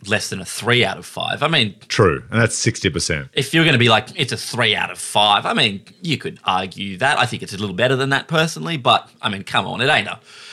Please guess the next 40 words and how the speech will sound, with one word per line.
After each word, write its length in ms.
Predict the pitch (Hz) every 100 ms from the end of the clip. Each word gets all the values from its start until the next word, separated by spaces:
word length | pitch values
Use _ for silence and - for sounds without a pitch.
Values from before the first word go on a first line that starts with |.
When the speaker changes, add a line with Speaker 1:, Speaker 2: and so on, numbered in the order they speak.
| - - -
Speaker 1:
it's 200 | 127 -
not 220 | 151 113
a 60 | -
two 280 | - 139 101
out 120 | 90
of 80 | 85
five. 580 | - 117 - 117 - - -
Jeez, 440 | 117 101 82 -
come 240 | - 92 95
on. 180 | 87 - -
Speaker 2:
Yeah, 220 | 85 71 _
true. 320 | - 92 71
Speaker 1:
You 120 | 80
know? 160 | 87 135 - _ _ -
Speaker 2:
I've 80 | 143
always 320 | 254 311 339
been 200 | 196 143
bugged, 340 | - 123 127
though, 260 | 113 95 87
how 220 | 95 104
the 560 | 90 101 98 92 90 - _ -
Americans 540 | 107 139 170 175 139
generally 480 | - 107 107 101 95
use 300 | 90 90 87
a 260 | 92 85 80
star 360 | - 104 92
rating 260 | 92 90 82
of 80 | -
four. 580 | - - 90 69 - _ _ 127
Speaker 1:
Ah, 200 | 165 180
that 120 | 302
makes 220 | 381 -
no 180 | 247 269
sense. 300 | 294 233 233
What 120 | 262
the 100 | 156
f-, 160 | 139 - _ _ - - _ -
that 200 | 202 123
is, 240 | - - _ - _ - _ -
it's, 220 | 180 202